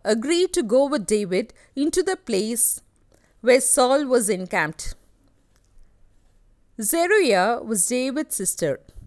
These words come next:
This means that Abishai and Joab were nephews to David. Canaan, the grandson of Noah, was the father of the Hittites. Genesis ten fifteen.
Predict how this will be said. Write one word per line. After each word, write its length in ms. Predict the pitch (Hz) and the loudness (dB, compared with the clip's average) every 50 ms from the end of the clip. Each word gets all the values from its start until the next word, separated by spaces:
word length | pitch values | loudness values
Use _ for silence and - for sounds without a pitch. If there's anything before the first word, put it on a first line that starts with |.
| - - - _ _ _ _ _ _ _ _ _ - | -20 -20 -20 _ _ _ _ _ _ _ _ _ 0
This 320 | 262 403 453 453 - - | 4 4 6 6 4 2
means 560 | 247 233 233 233 247 262 269 269 - - - _ - | 2 0 0 2 0 0 0 -2 -4 -8 -10 _ -4
that 240 | 185 196 180 175 - - | 0 2 2 2 0 -2
Abishai 800 | 196 233 277 302 349 370 349 - - 240 202 180 175 180 208 - - _ _ _ _ _ _ _ _ | -2 0 2 4 4 2 2 2 0 0 0 0 0 -2 -2 -4 -8 _ _ _ _ _ _ _ _
and 260 | - 196 214 214 185 - | -6 -4 -2 -2 -2 -2
Joab 640 | - 285 311 339 339 285 220 175 165 180 190 202 - _ - | 0 0 2 2 4 4 6 6 6 4 2 -2 -8 _ -6
were 180 | 196 208 208 | -4 -2 -2
nephews 680 | 202 214 240 269 311 - - 311 320 359 370 - - - | -2 -2 0 -2 -2 -2 -2 0 0 0 0 0 -2 -4
to 120 | - 208 | -6 -6
David. 420 | 165 165 160 156 160 165 143 143 - _ - - - _ _ _ _ _ _ _ _ _ _ _ _ _ _ _ _ _ _ _ _ _ _ _ _ _ _ _ _ _ _ _ _ _ _ _ _ - | -4 -4 -4 -4 -4 -4 -6 -8 -10 _ -20 -20 -20 _ _ _ _ _ _ _ _ _ _ _ _ _ _ _ _ _ _ _ _ _ _ _ _ _ _ _ _ _ _ _ _ _ _ _ _ 0
Canaan, 680 | 311 311 320 370 415 403 302 214 190 208 220 240 302 - _ _ _ _ _ _ _ _ _ _ - | 2 2 2 2 0 0 -2 -2 -2 -4 -6 -8 -10 -14 _ _ _ _ _ _ _ _ _ _ -4
the 120 | 214 247 | -4 -2
grandson 640 | 196 208 254 269 277 311 349 339 - - 392 370 349 | 0 2 4 4 6 4 4 2 0 -2 -2 -2 -2
of 140 | 247 - - | -4 -4 -4
Noah, 500 | 214 214 233 262 247 202 170 165 190 - | -2 0 2 2 4 4 4 2 2 0
was 240 | - 202 196 190 - | -2 -4 -4 -2 -2
the 100 | 208 - | -4 -2
father 460 | - - 269 247 277 302 285 311 208 | -2 0 2 4 4 4 2 2 -2
of 140 | 208 - - | -2 -2 -2
the 100 | 277 254 | -2 -2
Hittites. 720 | 240 190 - 220 180 160 147 143 - - - - - - _ _ _ _ - | -2 -2 0 0 2 2 0 -2 -4 -6 -6 -6 -8 -10 _ _ _ _ -6
Genesis 600 | 202 202 262 233 269 294 302 - 320 339 302 - - | 0 4 4 4 4 2 0 -2 -2 -2 -2 -2 0
ten 280 | - 220 202 220 254 | 0 0 0 0 -2
fifteen. 600 | 247 - 202 - - - 208 175 139 - - - | -6 -8 -10 -12 -10 -8 -8 -6 -8 -8 -12 -18